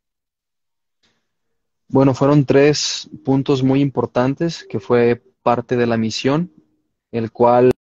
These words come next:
eh, lo que bu-, buscamos fue hacer una trinidad de agua en base a lo que es Tikal, viene siendo el lago Petén Itzá en las flores, después en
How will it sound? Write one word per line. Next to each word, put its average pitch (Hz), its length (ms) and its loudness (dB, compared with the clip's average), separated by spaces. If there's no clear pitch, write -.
eh, 113 480 -6
lo 120 140 -6
que 120 100 -10
bu-, 113 100 -6
buscamos 120 360 -4
fue - 120 -2
hacer 120 180 -2
una 123 180 -2
trinidad 117 460 -2
de 117 140 0
agua 135 340 -2
en 110 160 -4
base 120 400 -2
a 107 420 -2
lo 113 120 -8
que 110 140 -4
es - 140 -6
Tikal, 135 420 -4
viene 117 180 -4
siendo 117 640 0
el 113 180 0
lago 117 240 0
Petén 113 280 -4
Itzá 113 500 -6
en 113 100 -6
las 110 140 -6
flores, 117 580 -4
después 117 500 -2
en 113 360 2